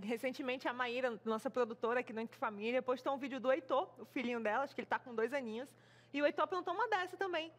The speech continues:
Ela põe todo o cercadinho, a grade, tudo que tem direito, até cadeira pra tampar o espaço e tal, pro Heitor não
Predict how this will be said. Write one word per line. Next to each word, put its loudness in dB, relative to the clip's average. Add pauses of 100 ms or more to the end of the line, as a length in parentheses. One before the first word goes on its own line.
(320)
Ela 4
põe 2
todo 4
o -2
cercadinho, 0
a 4
grade, 0
tudo -4
que -2
tem 2
direito, 2
até 2
cadeira 4
pra -2
tampar 0
o 2
espaço 0
e -10
tal, 2
pro 4
Heitor 2
não -4